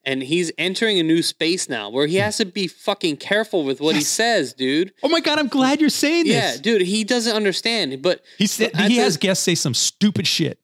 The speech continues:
Speaker 1: Yeah, on the coronavirus, dude.
Speaker 2: Oh,
Speaker 1: Fuck,
Speaker 2: dude, I,
Speaker 1: man.
Speaker 2: he was driving me bananas. There's one that drove me, drove me
Speaker 1: Brendan
Speaker 2: bananas.
Speaker 1: Schaub, dude. Him and Brendan Schaub,
Speaker 2: Oh, I
Speaker 1: when they were
Speaker 2: hate that
Speaker 1: talking about
Speaker 2: guy.
Speaker 1: the, yeah, I can't stand Brendan
Speaker 2: I hate
Speaker 1: Schaub.
Speaker 2: that guy.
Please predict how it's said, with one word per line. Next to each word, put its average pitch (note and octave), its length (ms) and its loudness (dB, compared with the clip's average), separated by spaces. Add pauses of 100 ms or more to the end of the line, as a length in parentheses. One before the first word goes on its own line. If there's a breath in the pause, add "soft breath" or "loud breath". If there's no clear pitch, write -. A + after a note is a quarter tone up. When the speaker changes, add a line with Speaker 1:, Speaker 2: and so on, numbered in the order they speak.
(160)
Speaker 1:
Yeah, A#3+ 300 0
on F#3+ 140 2
the F#3 100 0
coronavirus, A#3+ 720 0
dude. C4+ 200 0
Speaker 2:
Oh, E3 140 4
Speaker 1:
Fuck, G#3 100 2
Speaker 2:
dude, D3 160 2
I, B2+ 140 0
Speaker 1:
man. D#3 240 0
Speaker 2:
he D#3 60 -2
was C3+ 120 -2
driving D#3+ 220 0
me D#3 80 -4
bananas. B2+ 440 -4 (580 soft breath)
There's C3 140 -2
one E3+ 200 4
that G3 140 2
drove D#3+ 240 0
me, E3 180 -2
drove D3+ 260 0
me D3+ 120 0
Speaker 1:
Brendan C3+ 220 0
Speaker 2:
bananas. C3+ 180 0
Speaker 1:
Schaub, C#3 500 -2
dude. C3+ 260 0
Him E3+ 200 -4
and E3 140 -4
Brendan D3+ 260 -4
Schaub, E3 260 -2
Speaker 2:
Oh, E3 40 0
I - 20 -
Speaker 1:
when C#3+ 120 0
they D3 60 0
were D3+ 60 2
Speaker 2:
hate - 80 -4
that - 80 -2
Speaker 1:
talking D3+ 160 -2
about A#2+ 120 -2
Speaker 2:
guy. B2+ 140 -12
Speaker 1:
the, D3+ 80 -4
yeah, D3+ 300 -4
I D#3+ 60 -10
can't - 340 -10
stand F3+ 420 -4
Brendan A#2 240 -2
Speaker 2:
I - 20 -12
hate A2+ 140 -4
Speaker 1:
Schaub. G#2 240 -4
Speaker 2:
that - 0 -
guy. F#2 180 -12